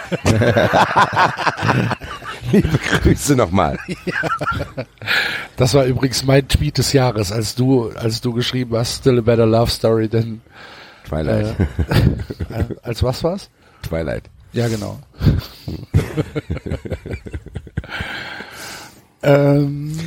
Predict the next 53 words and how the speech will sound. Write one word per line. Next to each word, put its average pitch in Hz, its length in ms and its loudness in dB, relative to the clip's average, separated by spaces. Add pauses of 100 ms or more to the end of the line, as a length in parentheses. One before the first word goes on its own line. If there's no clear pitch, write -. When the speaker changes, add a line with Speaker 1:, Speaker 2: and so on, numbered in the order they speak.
(140)
Speaker 2:
Ja, 69 240 4
hat 117 160 2
heute 143 160 2
probiert, 127 400 4
auch, 113 220 2
äh, 107 100 6
Red 98 220 4
Bull 95 120 0
Leipzig 95 380 2
zu 98 100 2
verteidigen, 85 600 2 (380)
beziehungsweise 85 520 4
die 80 100 0
Kritik - 420 -2
daran, 76 520 4
äh, 76 240 2
ein 71 100 0
bisschen 76 420 0
abzudämpfen, 90 840 0
weil 80 440 4
der 78 160 2
nicht 87 120 4
verstanden 101 320 2
hat, 98 100 0
dass 98 120 -2
die - 40 -8
Leute 95 240 0
Andreas 95 460 2
Gabayé 107 320 4
nicht 80 140 4
gut 69 140 -6
finden, 69 360 -2
weil 76 160 -2
er 80 60 0
ihn 85 120 2
gar - 80 2
nicht 143 100 4
Speaker 1:
Nee, 131 380 6
Speaker 2:
kennt. 117 60 -2
Speaker 1:
nee, 110 100 0
nee, 104 160 -4
nee, 85 180 -12
nee. - 240 -12
Der, - 160 -12 (800)
der, 139 300 4
das 160 240 0
war 196 80 8
ja 214 80 6
kein 185 160 0
Pyro 196 300 4
auf 104 160 -2
der 104 100 0
Bühne. 98 380 -6